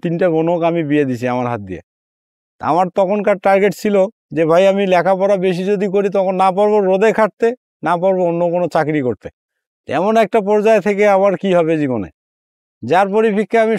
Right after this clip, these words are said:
সংসার জীবনটাই বেছে নিয়েছি এবং কৃষির সাথে সম্পৃক্ত হয়েছি। যার কারণে বাবার তো সাংসারিক জীবনে ছিলাম, কৃষির সাথে সম্পৃক্ত ছিলাম, চারা তৈরি করছিলাম নিজে মাটিতে, কপির চারা, বেগুনের চারা,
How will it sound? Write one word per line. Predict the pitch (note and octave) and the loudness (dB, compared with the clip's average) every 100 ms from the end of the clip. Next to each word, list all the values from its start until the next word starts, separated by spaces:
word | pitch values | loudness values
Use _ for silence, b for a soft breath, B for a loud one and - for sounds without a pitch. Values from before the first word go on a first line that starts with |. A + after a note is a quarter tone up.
| G3 | -2
সংসার | F3+ G3+ G3 | 0 -2 -2
জীবনটাই | G3 G3+ G3 E3+ | -2 -2 0 0
বেছে | D3 E3+ | -2 -2
নিয়েছি | D#3+ D3+ D3+ | -2 -2 -2
এবং | E3 D#3+ D#3 - _ _ | -2 -2 -6 -10 _ _
কৃষির | - F#3 F#3 E3 | -4 -4 -4 -4
সাথে | E3+ E3 | -2 -2
সম্পৃক্ত | D#3 C#3+ C#3 C3+ | -4 -4 -6 -6
হয়েছি। | G#2+ - _ _ _ _ _ _ - G2+ | -6 -8 _ _ _ _ _ _ -20 -4
যার | D3+ F3+ F3+ | 0 0 2
কারণে | G#3 G#3+ A3 A#3 F3+ | 2 2 2 0 0
বাবার | D#3+ F3+ G3+ F3+ E3 _ _ _ - | 2 2 2 0 -8 _ _ _ -12
তো | E3 | -6
সাংসারিক | F3+ F3 G#3 G3+ F3+ | -4 0 0 0 -2
জীবনে | F#3+ G#3 F#3+ | -2 -2 -2
ছিলাম, | G3 G3 G3 D#3+ | -2 0 0 -2
কৃষির | F3+ E3 F3 | -6 -6 -4
সাথে | G3 F#3+ F3 | -2 -2 -2
সম্পৃক্ত | F3+ F#3 F3 E3+ | -4 -4 -4 -4
ছিলাম, | F3 F3+ F3 | -2 -2 0
চারা | E3+ F3 E3+ | 2 2 0
তৈরি | F3+ E3+ | -2 0
করছিলাম | E3+ D#3 E3+ E3 D#3+ | -2 -2 -2 0 0
নিজে | D#3+ F3 D#3 | -2 0 0
মাটিতে, | D3+ C#3+ D3+ | -2 -2 -2
কপির | D#3 C#3 C#3+ - | -2 -4 -4 -2
চারা, | D3+ C#3+ C3+ | -2 -2 -2
বেগুনের | C#3 C#3+ C#3 - | -2 -2 -4 -4
চারা, | C3+ | -2